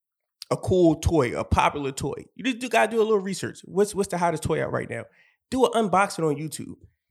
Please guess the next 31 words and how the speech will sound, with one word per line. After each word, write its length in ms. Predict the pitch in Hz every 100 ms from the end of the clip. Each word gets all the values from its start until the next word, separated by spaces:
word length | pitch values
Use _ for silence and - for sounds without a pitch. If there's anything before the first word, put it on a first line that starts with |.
| _
Get 200 | 285 -
your 100 | 254
numbers 360 | 170 214 160 120
up. 220 | - - _ -
That 160 | 302
shit 180 | 294 294
is 80 | 269 -
cash 320 | 240 240 240
out, 220 | 247 -
and 180 | 226 240
it'll 80 | 208
pay 160 | 226
you 140 | 247 196
more 260 | 156 208
than 80 | 202
your 100 | 190
nine-to-five. 720 | 190 196 180 - - 113 117 -
You 60 |
know 80 | 151
what 60 | 156
I'm 60 | 147
saying? 260 | 147 185
It's 120 | 160
just, 300 | 160 160 - - - - -
I 100 | -
think 300 | 208 190 - - _ _ _ _ _ _
people 500 | - 196 165 156 110 - _ _ _ -
are 320 | 139 135 110 - _ _ 160
either 200 | 143 139
short 260 | - 165
on 100 | 147